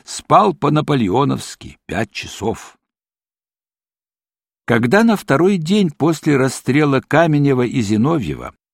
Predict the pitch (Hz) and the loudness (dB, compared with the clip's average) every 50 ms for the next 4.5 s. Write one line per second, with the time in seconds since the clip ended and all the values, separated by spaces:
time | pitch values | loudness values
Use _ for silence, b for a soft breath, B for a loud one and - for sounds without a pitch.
0 | _ _ _ _ _ 139 147 135 127 139 151 156 147 - - - 175 208 190 - | _ _ _ _ _ 0 0 2 2 2 2 2 0 0 -2 0 0 0 0 0
1 | 131 135 127 - - 170 165 160 139 - - - _ - 165 147 107 - - - | -2 -2 -2 0 0 0 0 0 -2 -6 -12 -12 _ -2 -2 -2 -2 -4 -10 -12
2 | 57 - _ - - - _ _ _ _ _ _ _ _ 117 110 - - 120 139 | -14 -14 _ -20 -20 -20 _ _ _ _ _ _ _ _ 0 0 0 2 0 2
3 | 160 165 156 156 165 156 143 113 107 110 127 131 131 120 104 85 95 127 139 139 | 2 2 2 0 2 0 0 2 2 2 2 2 2 0 0 0 2 2 2 2
4 | - - 113 110 104 92 - - - | 0 -2 -4 -2 -2 -4 -4 -8 -16